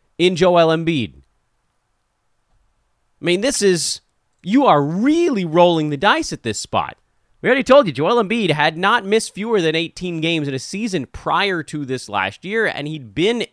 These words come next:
around. Embiid was drafted in two thousand fourteen. It's been a while.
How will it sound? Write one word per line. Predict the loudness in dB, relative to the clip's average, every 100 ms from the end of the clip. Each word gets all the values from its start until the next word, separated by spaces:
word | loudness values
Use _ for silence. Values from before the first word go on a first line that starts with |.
| -4
around. | -4 0 2 4 2 0
Embiid | -2 -4 -6
was | -8
drafted | -6 0 2 2 -2
in | -4
two | -6 -6
thousand | 0 0 0 -6
fourteen. | -10 -8 -8 -6 -6 -2 -2 -4 -10 _ _ _ _ _ _ _ _ _ _ _ _ _ _ _ _ _ _ _ _
It's | -2 0
been | 4 4
a | 6
while. | 4 4 4 0 -4